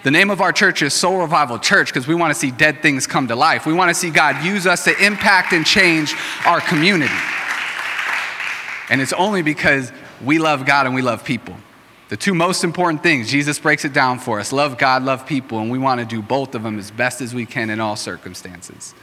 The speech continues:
So if you haven't been with us, or this is your first time with us in a long time, we're in a summer series right now called Summer Mixtape. And it's been really fun as we've had a collection of talks where,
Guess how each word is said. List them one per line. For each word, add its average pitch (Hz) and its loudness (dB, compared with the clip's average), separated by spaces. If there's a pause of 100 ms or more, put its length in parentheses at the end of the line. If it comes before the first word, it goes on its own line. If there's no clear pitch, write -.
(500)
So 151 0
if 135 -2
you 165 4
haven't 202 4
been 190 4
with 185 2
us, 180 -2 (340)
or 143 2
this 139 -2
is 147 -2
your 139 2
first 185 2
time 165 2
with 170 2
us 165 0
in 147 0
a 135 0
long 160 2
time, 143 2
we're 165 2
in 147 0
a 131 -2
summer 190 2
series 160 0
right 143 2
now 131 4
called 123 0
Summer 143 0
Mixtape. 127 -2 (440)
And 123 0
it's 139 -2
been 147 2
really 165 0
fun 170 2
as 147 2
we've 151 0
had 151 4
a 143 2
collection 156 0
of 135 -2
talks 160 0
where, 143 2